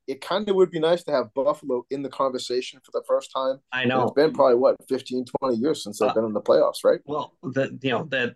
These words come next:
Speaker 2: the only good push they had was ninety-nine when they lost
Speaker 1: Yeah.
Speaker 2: to the Stars. That was it.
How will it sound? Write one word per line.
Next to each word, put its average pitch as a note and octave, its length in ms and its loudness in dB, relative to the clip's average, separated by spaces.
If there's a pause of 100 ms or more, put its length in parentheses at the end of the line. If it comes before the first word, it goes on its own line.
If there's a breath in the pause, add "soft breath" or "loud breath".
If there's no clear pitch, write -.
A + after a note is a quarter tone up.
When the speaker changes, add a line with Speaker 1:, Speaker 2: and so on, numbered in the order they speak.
Speaker 2:
the C#3 60 -4
only C3 180 0
good C#3 240 -4
push C3+ 260 -2
they A#2+ 120 2
had C#3+ 240 0
was - 200 -4
ninety-nine B2 640 -4 (380)
when A#2+ 280 -2
they A#2 100 -2
lost B2+ 220 0
Speaker 1:
Yeah. F#2+ 60 4
Speaker 2:
to A#2 100 -4
the G#2 80 -8
Stars. C3 480 -4
That A#2+ 160 -2
was A2 160 -8
it. C#3 180 -2